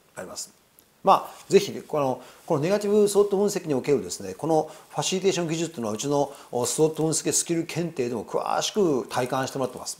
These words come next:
まあ、えー、ご興味のある方はぜひですね、検定の方にも、あ、ご参加いただけるといいと思いますけど。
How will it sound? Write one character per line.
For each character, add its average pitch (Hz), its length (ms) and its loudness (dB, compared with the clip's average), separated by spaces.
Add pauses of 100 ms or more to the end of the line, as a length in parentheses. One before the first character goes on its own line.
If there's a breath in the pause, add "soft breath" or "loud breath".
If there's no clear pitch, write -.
(120)
ま 165 220 6
あ、 - 40 -12 (200 loud breath)
え - 40 -2 (120)
ー、 - 40 -4
ご 143 100 10
興 143 100 4
味 143 60 4
の 135 60 4
あ 127 40 6
る 123 60 -2
方 120 80 0
は 104 40 0
ぜ 131 100 2
ひ 143 80 -4
で 127 80 -4
す - 100 -6
ね、 139 260 -6
検 110 180 -6
定 120 80 -4
の 110 80 -6
方 113 100 -4
に 139 60 -4
も、 175 260 2 (140 loud breath)
あ、 104 180 -4
ご 107 80 -6
参 110 160 -6
加 104 80 -6
い 95 40 -12
た 107 80 -6
だ 104 80 -4
け 113 80 -6
る 135 60 -2
と 123 80 -4
い 98 60 -8
い 95 40 -16
と 107 80 -14
思 - 60 -18
い - 40 -20
ま - 60 -8
す - 80 -4
け 78 60 -16
ど。 76 160 -14